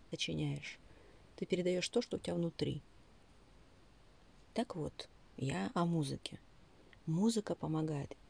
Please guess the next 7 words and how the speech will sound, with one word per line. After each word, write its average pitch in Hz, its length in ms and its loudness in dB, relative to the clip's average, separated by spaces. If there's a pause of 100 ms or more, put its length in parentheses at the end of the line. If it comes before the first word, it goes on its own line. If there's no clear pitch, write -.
(360)
и 156 180 0
в 226 40 4
йоге, 208 480 4 (180)
и 143 140 -6
в - 100 -14
танце. 135 420 -6 (340)
Но 180 580 2